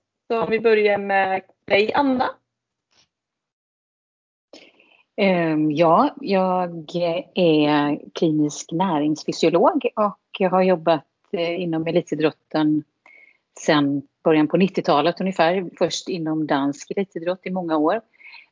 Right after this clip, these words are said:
Speaker 2: eh, och sen även för Sveriges olympiska kommitté. Eh, och, eh, hade f-, turen att få ett individuellt doktorandstipendium på Köpenhamns universitet, eh, och fick ta med mig några utav de,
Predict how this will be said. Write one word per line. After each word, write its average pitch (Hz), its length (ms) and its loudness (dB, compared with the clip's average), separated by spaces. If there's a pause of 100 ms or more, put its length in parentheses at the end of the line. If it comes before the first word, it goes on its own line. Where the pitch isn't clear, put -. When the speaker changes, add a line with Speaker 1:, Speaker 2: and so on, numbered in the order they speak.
Speaker 2:
eh, 151 280 4
och 160 160 -2
sen 143 260 0
även 143 380 -2
för 147 160 -10
Sveriges 139 380 -4
olympiska 156 360 -2
kommitté. 160 560 -2 (800)
Eh, 156 360 4 (100)
och, - 440 -2
eh, 160 380 4
hade 160 440 0
f-, - 840 -6
turen 202 720 0
att - 340 -6 (280)
få 156 320 -4
ett 170 300 -6
individuellt 160 640 -4
doktorandstipendium 165 880 -4
på - 180 -4
Köpenhamns 160 480 -4
universitet, - 560 -2 (720)
eh, 151 280 4
och 147 360 -4
fick - 140 -2
ta 170 100 -2
med 147 160 2
mig 156 100 0
några 165 260 0
utav 151 220 -4
de, 143 340 -2